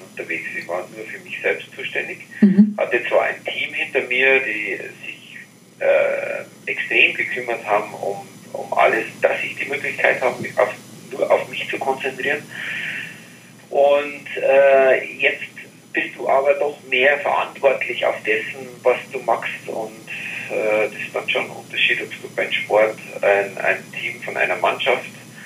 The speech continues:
Speaker 1: bist oder, äh, ein Einzel und hast auf einmal ein Team, das du dir schaffst und das dann mit so einer Größe. Es war schon eine Lernphase, aber da ich ja,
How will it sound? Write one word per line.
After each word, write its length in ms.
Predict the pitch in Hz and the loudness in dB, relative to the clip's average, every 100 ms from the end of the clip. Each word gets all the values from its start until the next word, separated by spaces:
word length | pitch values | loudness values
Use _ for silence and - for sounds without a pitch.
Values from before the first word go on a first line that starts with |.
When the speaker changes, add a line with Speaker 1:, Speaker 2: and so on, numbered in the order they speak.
| - - - - - | -18 -18 -20 -20 -12
Speaker 1:
bist 380 | - 123 - - | -6 -4 -6 -10
oder, 320 | - 110 110 | -4 0 4
äh, 760 | 107 104 101 - 98 98 - 69 | 6 8 8 8 6 6 6 4
ein 160 | - - | 0 -2
Einzel 420 | 95 - - 110 | 0 0 -2 -4
und 380 | 110 - - 101 | -4 -10 -14 -10
hast 200 | 101 - | -6 -4
auf 140 | - | 0
einmal 280 | - - 90 | 2 0 -2
ein 140 | 90 | -6
Team, 240 | - - - - | -6 -6 -6 -8
das 100 | - | -10
du 280 | - - | -10 -8
dir 160 | 101 101 98 - | -2 -2 -2 -2
schaffst 360 | - 101 95 - - | 2 2 0 -6 -12
und 200 | - - | -16 -12
das 100 | - - | -12 -6
dann 140 | - - | -8 -8
mit 120 | - - | -14 -10
so 140 | - | -6
einer 240 | - - - | -6 -4 -6
Größe. 520 | - 180 98 104 101 101 - - - - - - - - - | -4 -4 -2 0 0 0 0 0 -2 -8 -16 -18 -18 -16 -6
Es 120 | - - - | -6 -4 2
war 180 | - 113 | 4 4
schon 160 | 127 123 | 0 0
eine 160 | 120 | 0
Lernphase, 680 | 104 113 - - 127 127 139 135 - - - - - - | 2 2 2 0 2 2 0 -2 -8 -18 -20 -20 -20 -4
aber 200 | - 123 | 2 4
da 180 | 113 117 | 6 4
ich 140 | 135 | 4
ja, 320 | 135 123 113 | 6 6 6